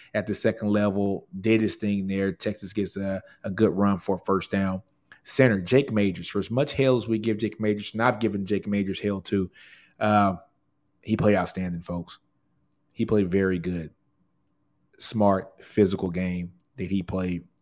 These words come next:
The calls were consistent. The calls were right.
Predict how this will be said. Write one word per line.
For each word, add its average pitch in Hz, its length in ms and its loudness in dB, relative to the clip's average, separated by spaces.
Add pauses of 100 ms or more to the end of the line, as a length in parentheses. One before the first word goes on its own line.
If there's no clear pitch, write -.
The - 80 -4
calls 98 400 4
were 92 140 -2
consistent. 92 600 -6
The 92 80 -10
calls 98 360 -2
were 92 80 -2
right. 95 320 0